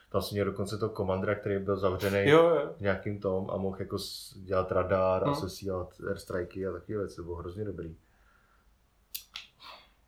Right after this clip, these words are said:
Speaker 1: <laughs>
Speaker 2: Ale vlastně jsme se bavili,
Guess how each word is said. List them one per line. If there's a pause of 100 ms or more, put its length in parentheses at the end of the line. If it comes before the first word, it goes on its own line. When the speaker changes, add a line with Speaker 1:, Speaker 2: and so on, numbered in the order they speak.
(140)
Speaker 1:
<laughs> (600)
Speaker 2:
Ale (760)
vlastně
jsme
se
bavili,